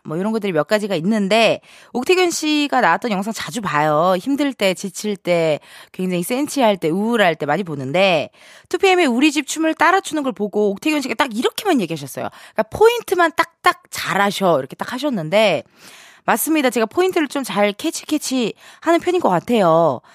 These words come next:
관찰력이 좋다 보니까 주변 사람들이나 뭐, 작진이들 흉내까지 가능하거든요. 지금 우리 향아 작가가 아직까지 안 왔어요, 여러분. <laughs> 아직까지 런던에서 돌아오지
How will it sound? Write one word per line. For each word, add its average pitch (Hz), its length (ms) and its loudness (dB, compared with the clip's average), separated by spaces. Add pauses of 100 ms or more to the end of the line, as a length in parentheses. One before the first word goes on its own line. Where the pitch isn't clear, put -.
(200)
관찰력이 285 420 0
좋다 202 220 -4
보니까 214 480 2
주변 240 320 -2
사람들이나 165 640 -2
뭐, 123 440 -4
작진이들 294 540 -2
흉내까지 262 440 -2
가능하거든요. 208 840 -2 (420)
지금 311 220 0
우리 277 160 2
향아 359 320 4
작가가 196 720 2
아직까지 247 500 0
안 165 160 -4
왔어요, 143 480 -4
여러분. 165 400 -2
<laughs> - 640 -4 (1600)
아직까지 262 680 2
런던에서 240 680 2
돌아오지 180 560 -2